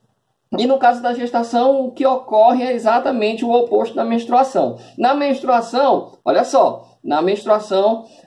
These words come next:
é, o, o óvulo, na verdade, o ovócito, ele não vai ser fecundado, o ovócito dois não vai ser fecundado,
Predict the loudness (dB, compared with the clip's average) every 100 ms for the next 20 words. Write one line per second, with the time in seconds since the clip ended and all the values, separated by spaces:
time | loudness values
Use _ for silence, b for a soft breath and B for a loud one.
0 | 0 4 4 4 -2 -2 2 4 4 2
1 | 4 4 2 2 6 6 4 0 -4 -2
2 | -2 -2 0 2 2 4 4 2 2 4
3 | 4 2 -4 -4 -2 0 0 2 0 0
4 | -2 -4 -8 -4 -2 0 0 2 0 0
5 | -2 -2 -2 0 -2 -2 -4 -4 -4 -4
6 | -2 0 2 0 -2